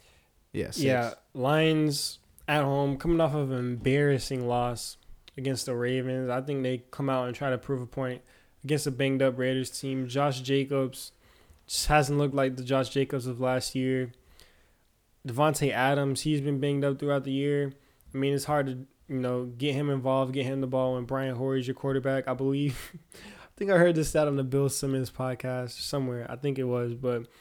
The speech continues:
Speaker 2: <laughs> Brian Hoyer's on a thirteen-game losing streak as a starter. I believe that's, like, the second longest in N F L, like, history. I think, um,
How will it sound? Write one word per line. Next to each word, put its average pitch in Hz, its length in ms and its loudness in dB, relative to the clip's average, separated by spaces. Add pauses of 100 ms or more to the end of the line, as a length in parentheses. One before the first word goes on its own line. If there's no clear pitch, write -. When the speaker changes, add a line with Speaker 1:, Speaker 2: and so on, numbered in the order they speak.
Speaker 2:
<laughs> - 220 -20
Brian 151 300 4
Hoyer's 147 460 2
on 143 80 2
a 131 80 0
thirteen-game 139 840 2
losing 135 320 4
streak 147 340 2
as 139 180 4
a 127 100 -4
starter. 143 600 2 (420)
I 127 100 2
believe 147 600 2
that's, 139 220 2
like, 139 320 0
the 127 120 -2
second 139 440 0
longest 135 460 0
in 135 100 -2
N 135 140 -4
F 139 160 -4
L, 131 160 0 (180)
like, 123 180 -2
history. 147 560 0
I 147 40 -6 (500)
think, 151 200 -2
um, 135 640 -2